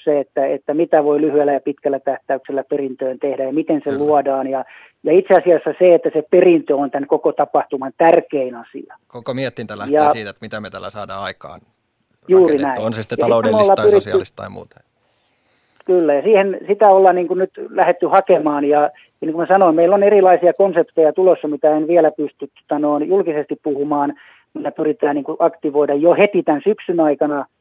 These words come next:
Speaker 1: tulevan kiso-, kisojen aikana ja kisojen jälkeisenä aikana py-, pyritään luomaan tukea,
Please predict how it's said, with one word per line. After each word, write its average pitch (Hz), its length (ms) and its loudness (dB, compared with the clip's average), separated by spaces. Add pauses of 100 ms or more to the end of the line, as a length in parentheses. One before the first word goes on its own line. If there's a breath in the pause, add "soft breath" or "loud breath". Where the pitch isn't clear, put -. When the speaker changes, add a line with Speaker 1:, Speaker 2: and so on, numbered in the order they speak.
(120)
Speaker 1:
tulevan 156 440 0
kiso-, 180 240 2
kisojen 190 400 2
aikana 147 300 0
ja 139 40 -6
kisojen 151 320 0
jälkeisenä 160 600 0
aikana 143 340 -4
py-, 147 240 -12
pyritään 143 360 -2
luomaan 143 320 -4
tukea, 143 420 -2